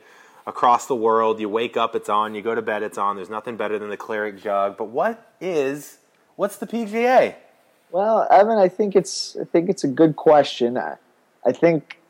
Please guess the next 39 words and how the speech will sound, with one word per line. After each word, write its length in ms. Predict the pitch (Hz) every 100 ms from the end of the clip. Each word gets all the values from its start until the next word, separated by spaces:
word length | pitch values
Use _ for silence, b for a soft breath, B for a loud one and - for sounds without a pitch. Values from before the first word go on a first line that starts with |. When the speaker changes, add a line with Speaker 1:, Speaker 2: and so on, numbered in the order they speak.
| _ _ _ _
Speaker 2:
a 60 | 120
lot 260 | 123 135 147
of 120 | 147
people 320 | 147 135 139
think, 640 | - _ 151 127 131 - -
at 160 | - 135
least 260 | 170 170
the 80 | 135
wa-, 260 | 120 127 104
you 140 | 147
know, 220 | 123 113
us 240 | 117 131 -
fans, 560 | 127 110 107 107 - _ _ -
this 240 | 147 -
is, 340 | 143 123 110 -
mm, 340 | 123 135 127 120 _ b b b _ -
maybe 260 | 151 156 156
not 200 | 143 139
the 60 |
coolest 540 | - - 135 127 - 110
major 300 | 101 101 98
out 120 | 92
of 60 |
the 80 | 90
four, 400 | - 92 92 101 b b b _
um, 380 | 104 110 104 107
but 220 | 101 160
this 240 | 170 202 208
is 160 | 185
the 100 | 151
professionals 760 | 160 - 165 180 170 - 165 123
golf 300 | 135 147 -
tournament. 380 | 117 98 90 98
You 80 |
know, 100 | 107
this 240 | 113 123 -
is 160 | 120
pros 460 | - - 131 139 139
only, 400 | 123 113 117